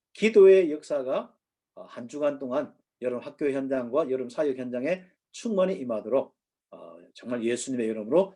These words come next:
축복합니다. 기도드리겠습니다. 하나님 감사합니다. 너무 귀중한 스님들이, 어, 정말 이 복음의 비밀을 가지고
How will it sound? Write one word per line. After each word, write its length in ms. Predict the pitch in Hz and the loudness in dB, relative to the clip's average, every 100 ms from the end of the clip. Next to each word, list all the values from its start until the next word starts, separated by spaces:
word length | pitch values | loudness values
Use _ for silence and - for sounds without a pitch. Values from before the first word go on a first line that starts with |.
| - | -6
축복합니다. 880 | - 190 151 104 95 87 92 180 220 - _ _ | -4 -2 -4 -4 -8 -10 -4 -2 -4 -14 _ _
기도드리겠습니다. 1200 | 196 185 165 147 143 135 139 123 113 117 220 - _ _ _ _ _ _ _ _ _ _ _ _ _ _ _ - _ | 6 6 6 4 4 2 -4 -4 -2 -2 -2 -4 _ _ _ _ _ _ _ _ _ _ _ _ _ _ _ -20 _
하나님 420 | - 156 147 143 135 | 0 4 4 4 -2
감사합니다. 960 | 123 131 147 135 135 123 123 117 - _ _ _ _ _ | -4 -4 -2 -2 -2 0 -2 -2 -8 _ _ _ _ _
너무 280 | 123 151 165 | -4 -2 -2
귀중한 360 | 160 156 165 156 | -4 -4 -4 -4
스님들이, 760 | 147 143 135 120 120 117 - _ _ _ _ - | -4 -2 0 0 0 -2 -4 _ _ _ _ -18
어, 140 | 85 | -16
정말 340 | - 123 160 156 | -4 4 6 6
이 120 | 170 | 4
복음의 380 | 156 160 156 151 | 4 6 4 2
비밀을 280 | 139 139 | 0 2
가지고 720 | 123 113 101 110 107 120 90 | 2 0 -4 -8 -2 -2 -2